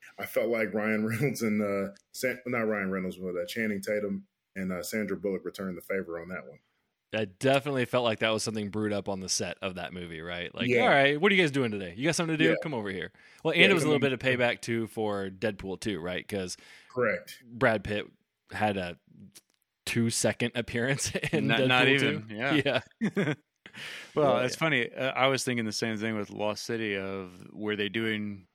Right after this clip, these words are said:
Speaker 3: reshoots over here and just walk across the studio and, and, "Hey, cameo in my movie over here"?
Speaker 1: Yeah.
Speaker 2: That's what it felt like.
Speaker 1: Yeah, yeah, that's cool. You know, it's, uh, it's, uh, I appreciated it. I, I mean, I thought it was cool, but I,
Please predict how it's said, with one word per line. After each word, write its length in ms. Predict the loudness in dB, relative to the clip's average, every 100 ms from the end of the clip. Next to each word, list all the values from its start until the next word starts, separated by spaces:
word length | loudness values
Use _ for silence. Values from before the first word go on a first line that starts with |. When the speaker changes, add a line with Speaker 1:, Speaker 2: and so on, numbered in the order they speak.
| -10
Speaker 3:
reshoots 560 | -4 -2 0 0 0 0
over 200 | 2 2
here 340 | 2 2 2
and 140 | 0
just 220 | 0 -4 -2
walk 220 | -2 -2
across 320 | 0 0 0
the 60 | -4
studio 600 | -2 -2 0 2 2 0
and, 280 | -2 -6 -8
and, 120 | -8 0
"Hey, 240 | 0 0 _
cameo 420 | -2 0 0 -2
in 60 | -2
my 100 | -4
movie 280 | -2 -2 -2
over 140 | -4
here"? 320 | -4 -4 -4 -6 _ _ _ -8
Speaker 1:
Yeah. 320 | -4 -2 -4 -10 _ _
Speaker 2:
That's 140 | _ -10
what 180 | -8 -4
it 80 |
felt 180 | -2 0
like. 200 | 0 -4 -8 -18 _ _ _ _ _ _ _ _ -6
Speaker 1:
Yeah, 300 | -2 -2 -4 -12 -14
yeah, 120 | -6
that's 220 | -4 -4 -4
cool. 380 | -2 -2 0 -2
You 100 | -2
know, 220 | -2 -2
it's, 360 | -4 -6 -12 _ _ _ _ _
uh, 220 | -6 -2 -2
it's, 240 | -2 -4 -12 -8 -4
uh, 120 | -4 -4 -10 -10 _
I 180 | 2 2
appreciated 680 | 2 0 -2 0 0 0 -2
it. 200 | -2 -2
I, 260 | -2 -2
I 20 | -2
mean, 180 | -2
I 120 | -2 -4
thought 200 | -4 -2
it 100 | -2
was 180 | -4
cool, 260 | -6 -4 -2
but 160 | -2 -2
I, 140 | -2